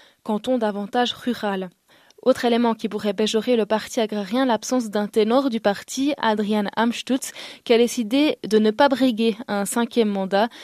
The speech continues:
De plus, la droite part divisée, le P L R et l'U D C n'ayant pas voulu conclure un apparentement.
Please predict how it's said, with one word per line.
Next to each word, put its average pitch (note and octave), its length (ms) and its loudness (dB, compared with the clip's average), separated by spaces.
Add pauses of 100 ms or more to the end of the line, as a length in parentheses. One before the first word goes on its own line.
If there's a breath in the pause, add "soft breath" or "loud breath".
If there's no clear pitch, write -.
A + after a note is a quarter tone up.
(240 loud breath)
De G3+ 80 0
plus, G#3+ 300 -6
la G3 100 -2
droite F#3+ 420 -4
part F3+ 300 -10
divisée, A3+ 760 -2
le A#3 160 2
P B3+ 200 0
L G#3 220 2
R - 120 -8
et A3+ 140 -2
l'U G#3+ 120 -2
D G3+ 120 -4
C B3 160 -2
n'ayant A3 240 2
pas C4 160 4
voulu B3 300 2
conclure G#3+ 420 -2
un G3 140 0
apparentement. G#3+ 600 0